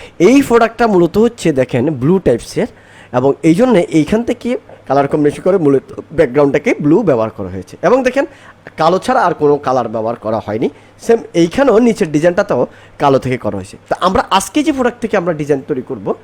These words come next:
আমরা নতুন করে একটা প্রোডাক্ট নেওয়ার প্ল্যান করেছি। আমি একটা প্রোডাক্ট দেখেছিলাম, আহ, আমরা একটু দেখি ভালো একটা প্রোডাক্টের ছবি নেব,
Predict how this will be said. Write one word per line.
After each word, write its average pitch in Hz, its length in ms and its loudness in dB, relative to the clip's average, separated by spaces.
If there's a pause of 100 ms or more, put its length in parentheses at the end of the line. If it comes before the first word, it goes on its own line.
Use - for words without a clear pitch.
(240)
আমরা 135 240 -2
নতুন 165 280 -4
করে 220 140 0
একটা 214 180 -2
প্রোডাক্ট 151 340 -4
নেওয়ার 127 240 -2
প্ল্যান 120 200 -6
করেছি। 120 280 -8
আমি 127 120 -2
একটা 123 160 -8 (600)
প্রোডাক্ট 151 260 -2 (120)
দেখেছিলাম, 185 500 -4 (460)
আহ, 123 140 -4 (300)
আমরা 104 160 -12
একটু 117 160 -12
দেখি 151 300 -6
ভালো 120 200 -6
একটা 117 160 -12
প্রোডাক্টের 98 380 -20
ছবি 92 160 -20
নেব, 85 100 -20